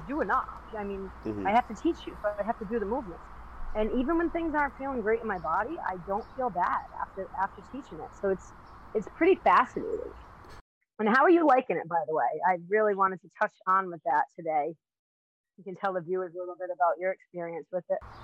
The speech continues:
Speaker 2: Yeah, I'm, I'm
Speaker 1: What's
Speaker 2: loving
Speaker 1: nice
Speaker 2: it.
Speaker 1: about
Speaker 2: Um,
Speaker 1: Yeah?
Speaker 2: yeah, like, even, like, simple things like crawling, like, literally like a baby does, you have to, like,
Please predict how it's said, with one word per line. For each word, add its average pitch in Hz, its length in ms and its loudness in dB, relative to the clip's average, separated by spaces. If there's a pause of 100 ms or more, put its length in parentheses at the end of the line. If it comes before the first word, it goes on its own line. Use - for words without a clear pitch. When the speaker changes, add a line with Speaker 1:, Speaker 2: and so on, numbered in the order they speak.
(320)
Speaker 2:
Yeah, 101 540 4
I'm, 104 340 2 (360)
I'm 95 160 -2
Speaker 1:
What's 95 120 2
Speaker 2:
loving 98 260 2
Speaker 1:
nice 95 80 4
Speaker 2:
it. 92 300 -2
Speaker 1:
about - 100 4 (340)
Speaker 2:
Um, 87 120 -6 (500)
Speaker 1:
Yeah? 196 360 6
Speaker 2:
yeah, 113 340 4 (100)
like, 135 220 2
even, 170 300 4
like, 123 240 4
simple 117 300 0
things 131 280 0
like 104 180 2
crawling, 104 600 2
like, 90 240 -2
literally 98 340 4
like 95 220 2
a 87 40 -2
baby 90 300 -4
does, 104 280 0
you 98 100 2
have 110 180 0
to, 107 80 -2
like, 95 200 2